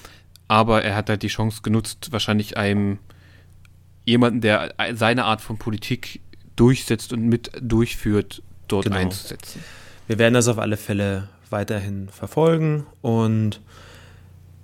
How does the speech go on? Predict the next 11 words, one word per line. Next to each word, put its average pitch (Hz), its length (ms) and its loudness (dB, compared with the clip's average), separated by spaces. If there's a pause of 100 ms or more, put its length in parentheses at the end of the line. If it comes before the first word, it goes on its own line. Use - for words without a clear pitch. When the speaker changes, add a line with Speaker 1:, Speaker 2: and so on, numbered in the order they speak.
(560)
Speaker 2:
dann 120 140 2
auch 117 120 2
hier 131 120 2
drüber 127 340 0
berichten, 127 560 -2 (100)
wenn 98 160 0
sie's 95 320 -2
anbietet. 98 560 -2 (800)
Speaker 1:
Ja, 156 220 6 (800)
ich 117 200 2
mein, 117 320 6